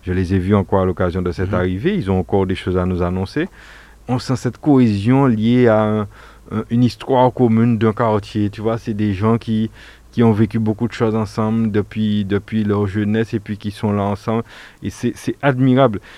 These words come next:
Speaker 1: Et c'est cette cohésion, je crois, au lieu de la division qui est semée,
Speaker 2: Mhm.
Speaker 1: di-, distillée par beaucoup, eh bien, c'est cette cohésion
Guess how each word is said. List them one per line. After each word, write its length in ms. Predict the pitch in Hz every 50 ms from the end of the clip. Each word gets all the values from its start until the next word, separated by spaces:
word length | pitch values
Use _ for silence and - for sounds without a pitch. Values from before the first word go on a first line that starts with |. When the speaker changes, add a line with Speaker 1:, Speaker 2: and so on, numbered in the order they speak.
| - - -
Speaker 1:
Et 60 | 104
c'est 160 | - - 123
cette 300 | 110 - - 190 165 -
cohésion, 480 | - - 175 160 139 123 107 107 123 117
je 120 | 101 104
crois, 280 | 107 - - 101 92 - -
au 160 | 120 123 117
lieu 300 | 123 160 226 226 160 110 92 - _ _ _ _ _ _ _ _ _ _ _ _ _ _ _ _ _ _ _ -
de 140 | - 85 101
la 180 | 98 98 95 92
division 580 | 90 98 101 98 127 170 190 220 233 220 185
qui 200 | 123 - - 101
est 100 | 98 95
semée, 580 | 90 - - 101 92 90 90 92 92 90 87 82
Speaker 2:
Mhm. 240 | 78 87 101 95 95
Speaker 1:
di-, 280 | 87 90 87 85 87
distillée 560 | 92 110 113 - - - 120 113 98 104 101 95
par 280 | 101 95 92 90 90
beaucoup, 540 | 87 87 87 101 110 104 - - 175 214 226 - - - - - - - -
eh 80 | 101 104
bien, 120 | 101 120
c'est 140 | 117 - - -
cette 300 | - - - 170 - -
cohésion 680 | - 175 165 156 143 127 110 101 101 110 117 143 180